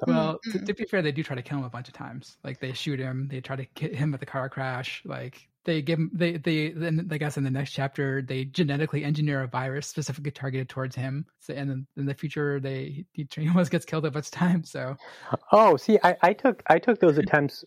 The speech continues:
Speaker 1: So, so the, the attempt on his life outside of the, of the U N, I took that as a sign that he, as a way to force him to take his security more seriously. It wasn't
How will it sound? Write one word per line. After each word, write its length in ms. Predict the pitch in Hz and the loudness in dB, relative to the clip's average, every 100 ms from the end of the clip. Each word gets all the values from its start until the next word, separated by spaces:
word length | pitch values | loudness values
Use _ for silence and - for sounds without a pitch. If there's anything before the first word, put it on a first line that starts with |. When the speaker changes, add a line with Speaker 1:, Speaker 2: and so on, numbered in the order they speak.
| _ | _
Speaker 1:
So, 140 | 135 - | 0 2
so 220 | 135 156 | 6 6
the, 240 | 131 127 113 127 | 6 2 2 4
the 140 | 127 | 6
attempt 300 | 117 147 143 | 6 4 4
on 100 | 131 | 2
his 140 | 113 | 4
life 240 | 117 110 120 | 4 4 2
outside 360 | 104 - 104 | 2 2 2
of 140 | 104 95 | 2 2
the, 200 | 101 101 _ | 2 0 _
of 120 | 117 98 | 2 4
the 80 | |
U 220 | 98 104 101 | 2 4 4
N, 240 | 104 139 - - - | 4 2 -2 -14 2
I 60 | 127 | 4
took 220 | - 131 | 4 4
that 180 | 123 113 | 4 4
as 80 | 104 | 0
a 60 | 98 | 0
sign 280 | 113 104 | 0 2
that 120 | 104 - | 0 -4
he, 600 | - 107 101 101 98 95 - _ _ - | -8 -4 -2 0 -2 -4 -8 _ _ -2
as 140 | 117 | 2
a 60 | 123 | 4
way 220 | 135 147 | 6 4
to 340 | - 139 120 110 - | 0 0 0 -2 2
force 240 | 147 151 - | 4 4 2
him 240 | 147 131 | 0 0
to 440 | - 120 110 107 - _ - | 2 2 2 0 -4 _ -2
take 240 | - 113 | 0 2
his 200 | - 113 | 2 2
security 680 | - - - 117 113 120 110 | 2 0 2 4 4 4 2
more 180 | 107 101 | 2 2
seriously. 760 | - - 107 123 131 165 170 175 | 2 2 6 6 4 4 4 4
It 160 | - | 4
wasn't 440 | 113 123 117 110 | 6 6 4 0